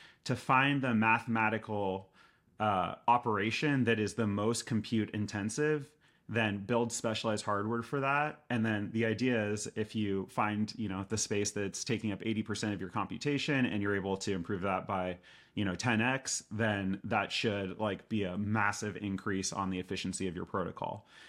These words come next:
And o-, what Omer just said is, you would think that that is correct, but it turns out that the bottlenecks are so wide and spread over the whole stack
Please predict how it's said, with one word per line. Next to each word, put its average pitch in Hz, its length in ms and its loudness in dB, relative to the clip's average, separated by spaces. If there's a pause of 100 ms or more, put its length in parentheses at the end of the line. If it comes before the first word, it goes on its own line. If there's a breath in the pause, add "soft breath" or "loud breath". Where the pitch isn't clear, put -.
(120 soft breath)
And 117 100 2
o-, 135 220 2
what 120 180 2
Omer 156 280 6
just 117 200 0
said 107 180 2
is, 98 280 -2 (640 soft breath)
you 123 160 6
would 131 120 4
think 165 340 4
that 135 180 2
that 113 320 4
is 107 480 0 (160)
correct, 117 540 2
but 113 160 2
it 101 100 0
turns 127 340 6
out 104 360 4
that 101 200 -2
the 98 140 -2
bottlenecks 113 680 2
are 98 400 0 (100)
so 135 760 2 (240)
wide 110 480 4
and 98 180 -2
spread 110 340 2
over 104 280 0
the 98 120 0
whole 107 280 0
stack 90 520 0